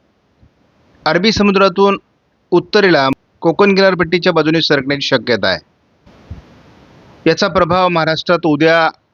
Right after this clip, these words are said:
मोठ्या प्रमाणात जाणवण्याची शक्यता आहे. त्यामुळं जीएफएस मॉडेलने नऊ तारखेला मोठं पावसाळी क्षेत्र महाराष्ट्रात दाखवलं आहे. विदर्भ, मराठवाडा,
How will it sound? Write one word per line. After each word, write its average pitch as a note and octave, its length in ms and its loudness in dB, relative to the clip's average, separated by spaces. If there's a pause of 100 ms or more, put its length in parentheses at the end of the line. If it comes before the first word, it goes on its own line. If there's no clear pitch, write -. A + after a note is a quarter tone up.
(300)
मोठ्या D#3 320 0
प्रमाणात F#3 340 0
जाणवण्याची D3+ 400 0
शक्यता E3 460 -2
आहे. C3 140 -2 (840)
त्यामुळं E3 360 4 (200)
जीएफएस F#3+ 400 0
मॉडेलने F#3 420 2
नऊ F3 240 0
तारखेला D#3+ 460 0
मोठं D3 240 0
पावसाळी C#3 380 0
क्षेत्र E3 400 0
महाराष्ट्रात C#3+ 500 0
दाखवलं A2+ 460 -2
आहे. F2 220 -6 (480)
विदर्भ, C#3 340 0
मराठवाडा, D3 680 0